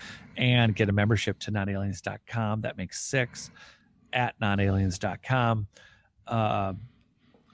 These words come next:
you can sign up for a six-month or twelve year, a twelve-month membership, which includes two free books for twelve months, one free book for six months,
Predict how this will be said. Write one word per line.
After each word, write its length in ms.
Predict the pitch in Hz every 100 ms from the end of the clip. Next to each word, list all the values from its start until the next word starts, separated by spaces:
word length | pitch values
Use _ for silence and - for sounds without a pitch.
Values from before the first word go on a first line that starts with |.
| _ _ _ _
you 220 | 123 123
can 540 | 113 - 110 104 101 98
sign 320 | - 113 107
up 100 | 101
for 120 | 110
a 40 | 98
six-month 580 | - 113 - 107 101
or 120 | 101 92
twelve 360 | - 110 101
year, 240 | 104 101 -
a 80 | 107
twelve-month 460 | - 107 98 95
membership, 500 | 107 101 98 - 95 -
which 200 | 107 -
includes 440 | 95 107 101 98
two 240 | - - 107
free 240 | - 107
books 520 | 95 98 95 - - _ _ _
for 180 | _ 107
twelve 300 | - 117 104
months, 320 | 98 95 -
one 340 | 113 113 113 101
free 240 | - 110
book 220 | 98 101 -
for 220 | - - - _ _ _ _ _
six 380 | - - 151 -
months, 360 | 98 95 -